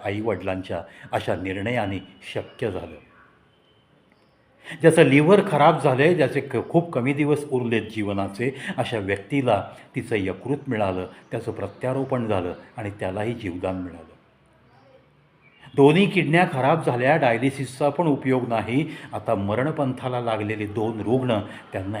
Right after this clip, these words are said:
एक एक किडनी या कनिष्काची मिळाली आणि त्यांनासुद्धा जीवनदान मिळालं. अवयवदानाचं महत्त्व काय आहे आणि कसा पराकोटीचा निर्णय एक आईबाप आपल्या मुलीच्या बाबतीत घेऊ शकतात,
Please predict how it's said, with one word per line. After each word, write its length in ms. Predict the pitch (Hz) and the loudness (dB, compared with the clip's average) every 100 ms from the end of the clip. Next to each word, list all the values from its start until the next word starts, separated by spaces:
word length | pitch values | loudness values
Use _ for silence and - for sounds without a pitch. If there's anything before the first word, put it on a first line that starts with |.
| 101 | -6
एक 220 | 98 - | -8 -6
एक 140 | 127 127 | -8 -8
किडनी 320 | 117 - 107 | -8 -6 -4
या 100 | 98 | -4
कनिष्काची 600 | 90 95 101 - 120 120 | -4 -8 -8 -8 -8 -6
मिळाली 360 | 113 101 95 90 - - - | -6 -4 -4 -8 -12 -18 -12
आणि 120 | 110 | -10
त्यांनासुद्धा 680 | 101 92 92 110 117 101 101 | -6 -6 -6 -8 -8 -8 -8
जीवनदान 520 | 92 90 98 101 104 | -6 -8 -6 -6 -6
मिळालं. 380 | 92 87 82 85 _ _ - - _ _ 381 - _ _ _ _ - - _ - - | -8 -12 -16 -20 _ _ -20 -20 _ _ -20 -20 _ _ _ _ -20 -20 _ -20 -10
अवयवदानाचं 800 | 107 90 101 104 98 92 92 104 | -6 -4 -4 -4 -4 -4 -4 -6
महत्त्व 460 | 92 90 107 110 117 117 - - _ _ _ _ _ - | -4 -4 -6 -6 -8 -10 -18 -20 _ _ _ _ _ 2
काय 260 | 113 127 | 4 4
आहे 260 | 104 82 90 - _ _ _ _ _ - | 2 -2 -10 -16 _ _ _ _ _ -6
आणि 180 | 117 117 | -2 0
कसा 280 | 117 107 135 | -2 0 0
पराकोटीचा 600 | 131 110 117 123 135 143 | 2 0 0 0 0 0
निर्णय 380 | 131 120 113 113 | 0 0 0 -2
एक 180 | 110 113 - | -4 -8 -6
आईबाप 380 | 113 110 110 120 | -4 -2 -2 0
आपल्या 260 | 107 107 104 | -2 -4 -4
मुलीच्या 360 | 98 104 101 | -4 -4 -4
बाबतीत 300 | 110 110 123 | -4 -4 -6
घेऊ 300 | 113 95 98 | -8 -6 -6
शकतात, 440 | 101 107 - - | -6 -8 -6 -6